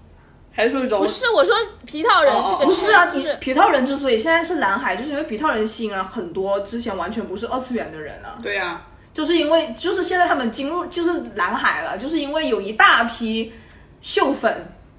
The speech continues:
Speaker 1: 嗯。
Speaker 3: 单改粉，
Speaker 1: 嗯，
Speaker 3: 呃，内娱粉，
Speaker 1: 华粉，嗯。
Speaker 3: 就是各种 K-pop 粉，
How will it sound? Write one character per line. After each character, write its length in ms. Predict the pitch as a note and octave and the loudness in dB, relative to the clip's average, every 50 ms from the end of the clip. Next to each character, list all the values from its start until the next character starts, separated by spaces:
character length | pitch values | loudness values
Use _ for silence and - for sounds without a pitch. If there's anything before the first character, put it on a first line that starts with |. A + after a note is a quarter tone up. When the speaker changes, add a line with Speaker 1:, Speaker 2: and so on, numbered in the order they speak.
| - - | -20 -16
Speaker 1:
嗯。 540 | - G4+ G#4 G#4 G4+ G4 F#4+ F#4 F4+ E4+ E4 | -12 -10 -8 -6 -6 -6 -6 -4 -4 2 6
Speaker 3:
单 240 | E4+ E4 D#4 D4 - | 6 6 6 6 2
改 200 | - - A#3 A#3 | 2 4 2 0
粉， 360 | A#3 A#3+ G#3 F3+ - - - - - - - - | 0 0 -2 -2 -4 -8 -16 -20 -20 -20 -10 -2
Speaker 1:
嗯， 240 | A#3 B3 B3 A#3+ | 0 2 4 8
Speaker 3:
呃， 440 | B3 A#3+ A#3+ A#3 A#3 A3+ A3 G#3+ A3 A#3+ | 10 10 12 12 12 10 8 6 4 4
内 120 | E4+ G#4+ | 4 6
娱 140 | G4 D#4 C4 | 8 10 10
粉， 0 | |
Speaker 1:
华 360 | C4+ A3 A3+ C4 A#3 A3 G#3+ | 10 10 10 8 8 8 8
粉， 260 | A3+ G#3+ G#3 - - - | 6 6 6 4 0 -2
嗯。 180 | A3 A3 G#3+ G#3 | 0 0 2 4
Speaker 3:
就 80 | G3 G4+ | 4 4
是 60 | F4+ | 4
各 220 | - - G#4+ G4+ F4+ | 6 8 8 8 10
种 160 | D#4 - - | 8 6 6
K-pop 460 | - G4+ F#4 E4 G4 - - - - | 6 4 6 8 10 10 10 10 8
粉， 380 | - F4+ F4 F#4 F4+ - - | 8 8 8 8 8 4 0